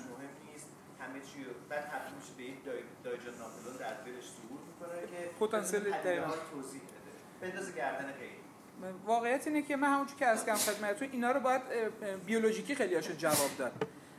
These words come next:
Speaker 2: مغز ما قرار بوده مثلاً صد تا خبر که میشنوه فقط دو تا بده رو در بیاره، به خاطر اینکه با... هیچ وقت شما با خبر خوب زنده نمیموندید.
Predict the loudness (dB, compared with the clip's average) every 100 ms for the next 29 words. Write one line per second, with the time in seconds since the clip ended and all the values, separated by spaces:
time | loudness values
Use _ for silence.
0 | 0 6 6 6 4 6 6 8 8 6
1 | 2 2 2 2 2 4 6 4 4 4
2 | 6 4 0 -4 -2 0 2 2 2 2
3 | 2 4 6 8 8 8 4 2 -2 -2
4 | 0 0 0 0 -2 2 4 4 -2 -2
5 | 2 4 4 4 4 6 8 8 6 0
6 | 2 2 4 2 2 2 0 -2 -6